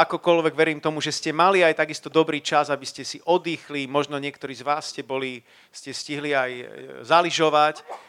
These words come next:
alebo akokoľvek, e, urobiť si nejaké prechádzky do prírody a jednoducho si aj užiť ten čas aj sám, sám pre seba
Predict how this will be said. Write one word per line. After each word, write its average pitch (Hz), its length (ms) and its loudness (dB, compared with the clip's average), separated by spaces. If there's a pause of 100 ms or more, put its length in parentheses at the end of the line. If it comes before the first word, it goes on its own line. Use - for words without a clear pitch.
(140)
alebo 127 400 2
akokoľvek, 147 720 2
e, 131 240 -2
urobiť 139 320 0
si 143 160 -8
nejaké 131 240 -8
prechádzky 147 640 -2
do 160 160 2
prírody 143 560 0 (1120)
a 127 80 -4
jednoducho 127 320 -8
si 135 160 -6
aj 127 160 -6
užiť 143 240 -8
ten 120 240 -12
čas 123 320 -6
aj 180 160 4
sám, 156 480 -2
sám 147 320 -8
pre 147 160 -2
seba 139 560 -2